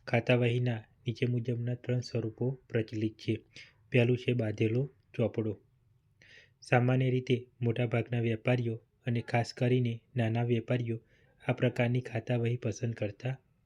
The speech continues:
હોય છે. આવી ખાતા વહી એકંદરે ઓછી ખર્ચાળ અને સાચવણીની દ્રષ્ટિએ સરળ છે.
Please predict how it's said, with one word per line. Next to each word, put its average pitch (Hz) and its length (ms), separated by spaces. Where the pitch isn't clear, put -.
હોય 113 140
છે. - 160
આવી 127 200
ખાતા 123 360
વહી 123 360
એકંદરે 123 500
ઓછી 117 320
ખર્ચાળ 127 440
અને 127 220
સાચવણીની 123 640
દ્રષ્ટિએ 120 640
સરળ 110 400
છે. - 280